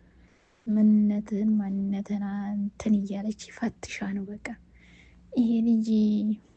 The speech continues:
ያስጠጋል ወይትስ አያስጠጋም?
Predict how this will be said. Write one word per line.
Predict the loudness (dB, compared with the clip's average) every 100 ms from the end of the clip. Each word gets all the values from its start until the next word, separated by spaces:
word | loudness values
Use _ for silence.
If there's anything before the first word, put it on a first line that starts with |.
| _ _ _ -20 -8
ያስጠጋል | -4 -4 -6 -12 -8 -6 -6 -8 -12 -20 _ -20 _ _ _
ወይትስ | -4 -2 -4 -8 -10
አያስጠጋም? | -10 -10 -12 -14 -10 -8 -4